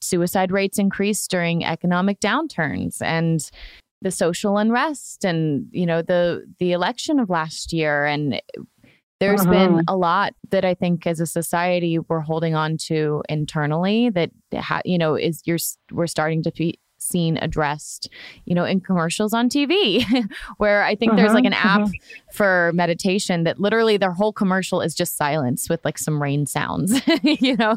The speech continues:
Speaker 1: just like, <laughs> "This is what everyone needs
Speaker 2: Yeah.
Speaker 1: right now." Just like, "Here's thirty seconds of rain sounds." And it's always so soothing when it comes on. Um, but so when the pandemic hit, did you,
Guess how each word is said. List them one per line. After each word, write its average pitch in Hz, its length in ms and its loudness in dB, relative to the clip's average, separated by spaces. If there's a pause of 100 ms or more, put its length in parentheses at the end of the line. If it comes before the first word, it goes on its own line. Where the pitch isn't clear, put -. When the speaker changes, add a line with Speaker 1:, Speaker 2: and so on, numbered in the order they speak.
Speaker 1:
just - 220 0
like, - 180 2
<laughs> 349 480 0
"This 294 680 0
is 392 140 2
what 370 140 4
everyone 294 300 4
needs 233 260 4
Speaker 2:
Yeah. 226 60 8
Speaker 1:
right 202 120 4
now." 175 280 2
Just 185 200 -2
like, 208 300 2
"Here's 262 220 0
thirty 302 340 2
seconds 262 500 2
of 190 140 0
rain 190 360 2
sounds." 156 500 -2
And 190 100 2
it's 190 140 0
always 294 260 0
so 262 140 0
soothing 240 400 0
when 175 120 2
it 156 120 -4
comes 156 340 -2
on. 147 280 -2 (420)
Um, 196 280 0 (140)
but 233 320 -2
so 247 140 0
when 269 180 0
the 320 80 0
pandemic 226 580 0
hit, 196 420 0 (440)
did 196 220 0
you, 220 580 2